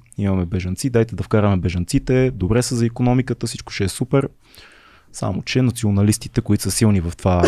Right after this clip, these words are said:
<coughs> правителство, казват: „Ма те, нали, те не са българи. Как така ще ги вкараме в икономиката?“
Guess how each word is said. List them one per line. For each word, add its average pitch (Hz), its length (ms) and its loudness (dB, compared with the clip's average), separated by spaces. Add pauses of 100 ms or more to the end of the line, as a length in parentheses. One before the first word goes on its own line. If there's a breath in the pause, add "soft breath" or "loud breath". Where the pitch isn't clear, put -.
(100)
<coughs> - 140 -8
правителство, 117 540 0
казват: 101 360 -2
„Ма 90 100 -2 (100)
те, 87 100 -8 (300)
нали, 107 240 -8 (260)
те 92 140 -10
не 92 80 -6
са - 140 -8
българи. 139 460 0 (540 soft breath)
Как 101 180 -2
така 113 200 -2
ще 107 120 -8
ги 104 80 -4
вкараме 98 340 0
в - 100 -8
икономиката?“ 90 560 -8